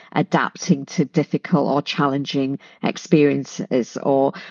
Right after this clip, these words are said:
or the ability to be able to cope under pressure. And a person who copes un-,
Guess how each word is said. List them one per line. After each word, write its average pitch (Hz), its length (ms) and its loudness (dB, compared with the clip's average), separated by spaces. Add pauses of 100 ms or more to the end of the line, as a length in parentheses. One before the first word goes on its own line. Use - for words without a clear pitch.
(100)
or 143 160 2
the 143 140 4
ability 147 560 2
to - 140 -16
be 147 80 0
able 139 180 -2
to - 140 -16
cope 143 440 0
under 139 220 -4
pressure. 139 720 0
And 131 140 0
a 147 40 0
person 165 460 2
who 143 220 0 (320)
copes - 440 2
un-, 139 200 0